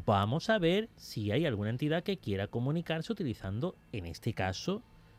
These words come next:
la tabla Ouija, los papelitos con el círculo, el folio A cuatro pintado, lo que utilicemos, da igual.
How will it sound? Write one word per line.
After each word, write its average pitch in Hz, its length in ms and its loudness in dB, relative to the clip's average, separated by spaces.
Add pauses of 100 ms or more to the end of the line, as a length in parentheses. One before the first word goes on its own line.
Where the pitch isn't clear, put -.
(200)
la 80 200 -12
tabla 120 380 -4
Ouija, 190 800 -2
los 156 140 -2
papelitos 85 520 -6
con 117 160 -4
el 196 140 -2
círculo, 190 640 -2
el 180 80 -4
folio 90 400 -4
A 90 80 -2
cuatro 92 340 -2
pintado, 185 580 0
lo 113 200 2
que - 100 -6
utilicemos, 87 720 -6
da 107 100 2
igual. 82 340 0